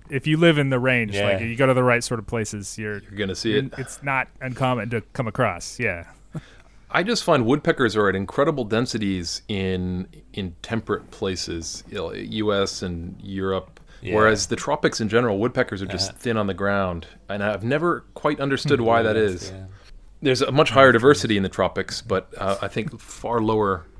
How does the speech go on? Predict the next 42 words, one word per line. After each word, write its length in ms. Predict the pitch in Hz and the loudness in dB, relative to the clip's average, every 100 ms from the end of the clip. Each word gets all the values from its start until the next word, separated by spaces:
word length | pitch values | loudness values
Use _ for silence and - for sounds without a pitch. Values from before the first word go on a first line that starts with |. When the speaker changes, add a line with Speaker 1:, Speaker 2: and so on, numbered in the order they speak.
| - - | -14 -4
Speaker 3:
populations, 680 | 104 101 95 98 98 87 | -2 0 -2 -4 -6 -6
lower 180 | 95 110 | -4 -4
density 520 | 98 98 - 92 85 - - | -2 -4 -4 -6 -8 -10 -10
of 140 | 92 | -6
almost 300 | 104 92 - | -4 -4 -2
all 160 | 98 101 | -2 -2
species. 560 | - 95 - 85 - - - - | -4 -8 -8 -10 -12 -18 -20 -8
So 160 | - | 2
I'm 80 | 117 | 2
curious 540 | 110 135 123 - - - - | 2 2 2 0 -8 -12 -4
to 140 | 110 | 0
ask 240 | 107 107 110 | 0 0 -2
you, 320 | 101 95 - - | -2 -2 -6 -10
Nate, 240 | 98 95 98 | -6 -6 -6
so 120 | - | -4
you 180 | 98 107 | -2 0
were 280 | 107 101 98 | 2 2 0
a 60 | 90 | -2
long-term 840 | 95 110 110 107 - 107 95 87 - | -2 -2 -4 -6 -8 -6 -6 -8 -6
blogger, 600 | 87 113 98 87 85 95 - | 0 0 0 -2 -4 -8 -10
and 100 | 92 | -6
now 80 | 95 | -4
you've 220 | 98 85 | -4 -6
been 100 | 92 | -6
a 60 | |
long-term 500 | 85 92 90 92 85 82 | -6 -6 -8 -8 -8 -10
podcaster. 680 | - 90 - 78 76 - 78 - - - - - - - - | -8 -8 -8 -14 -14 -16 -16 -18 -20 -20 -20 -20 -20 -20 -12
Um, 260 | 92 85 82 | -8 -6 -8
I'll 80 | - | -8
put 140 | 123 110 | -4 0
you 100 | 98 | 0
on 60 | |
the 40 | 127 | 0
Speaker 1:
Mm-hmm. 60 | |
Speaker 3:
spot, 260 | 120 107 101 | 4 4 4
and 80 | 90 | 2
I'll 160 | 90 | 0
ask 180 | 92 - | -2 -4
you, 220 | 90 80 - - | -6 -8 -10 -8
do 40 | |
you 40 | 92 | -8
prefer 560 | - - 101 95 85 | -8 -6 -2 -2 -4